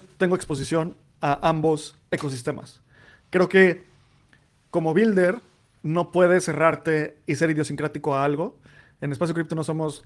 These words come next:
bueno, yo personalmente no soy ni Bitcoin Maxi, ni Solana Maxi, ni Ethereum Maxi. El momento en el que te pones Maxi,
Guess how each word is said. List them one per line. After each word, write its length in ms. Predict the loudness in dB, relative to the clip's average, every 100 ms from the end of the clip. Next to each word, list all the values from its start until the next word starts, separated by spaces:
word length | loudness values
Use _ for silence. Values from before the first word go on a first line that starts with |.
| _ -6
bueno, 180 | -6
yo 340 | 0 2 2 0
personalmente 500 | -4 -4 -4 -4 -8
no 80 | -6
soy 300 | -4 -6 -6
ni 120 | -6 -4
Bitcoin 300 | -4 -4 -4
Maxi, 240 | -4 -6
ni 80 | -6
Solana 320 | -4 -4 -4
Maxi, 300 | -8 -8 -8
ni 80 | -8
Ethereum 500 | -8 -10 -6 -6 -4
Maxi. 340 | -8 -8 -12 -14 -20 -20 -8
El 100 | -4
momento 280 | -2 -2 -2
en 60 |
el 60 | -4
que 80 | -6
te 80 |
pones 400 | -6 -6 -6 -8 _ _ _ _ _ _
Maxi, 500 | -4 -4 -4 -6